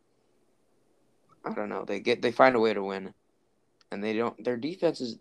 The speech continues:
their defense is good, and they need, um, <clears throat> Thibodeau to be back.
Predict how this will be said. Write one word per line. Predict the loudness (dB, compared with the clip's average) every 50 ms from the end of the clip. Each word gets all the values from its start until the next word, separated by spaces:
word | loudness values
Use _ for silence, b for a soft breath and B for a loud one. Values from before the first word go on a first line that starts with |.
| _ -6
their | -6 -6
defense | -4 -4 -4 -4 -2 -2 -2 -2 -2
is | -4 -6 -2
good, | 0 2 2 2
and | 2 0 0 -2
they | -2 -2
need, | -2 0 0 0 0 0 -2 -4 _ _ _ -2
um, | 0 2 2 0 -2 -8 -14 -20 _ _ -20
<clears throat> | -18 -18 -18 -20 _ _ _ _ _ _ _ -20 -20 -20 _ _ -12
Thibodeau | -8 -4 -2 0 0 0 0
to | -2
be | -2 -4
back. | -2 0 2 2 2 2 -2